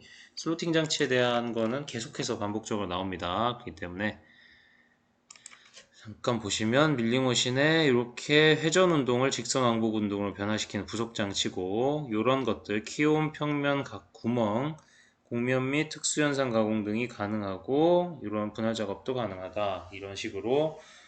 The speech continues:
어, 이런 특징들 가볍게 한번 보시고, 여기서는 지금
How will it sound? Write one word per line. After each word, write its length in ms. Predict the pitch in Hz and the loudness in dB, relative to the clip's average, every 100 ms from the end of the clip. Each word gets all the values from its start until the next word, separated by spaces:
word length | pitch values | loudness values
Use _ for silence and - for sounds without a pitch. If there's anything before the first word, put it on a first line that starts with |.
| _ _ | _ _
어, 160 | - 101 | -4 -2
이런 180 | 98 107 | -2 -2
특징들 640 | 120 127 147 127 123 147 | -4 -6 -4 0 6 4
가볍게 680 | 151 98 107 - - 139 160 | 4 -4 -6 -6 2 6 8
한번 360 | 147 117 101 - | 6 0 -2 -2
보시고, 800 | 120 117 113 131 131 113 90 87 | -2 0 -2 2 4 4 0 -4
여기서는 600 | 98 110 110 110 135 127 | -2 0 0 0 0 -2
지금 420 | 101 110 113 82 | -2 0 -2 -4